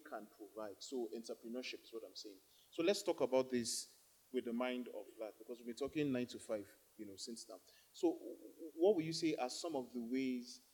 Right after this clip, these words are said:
that those who are into private practices, private businesses, um, vendors, people that supply particular services, but on a private level now?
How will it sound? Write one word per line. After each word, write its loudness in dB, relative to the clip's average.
that 0
those 0
who 4
are 2
into -4
private 0
practices, -6
private 2
businesses, -2
um, 4
vendors, 6
people -4
that 4
supply 4
particular 2
services, -4
but -2
on 0
a 0
private 0
level -2
now? -6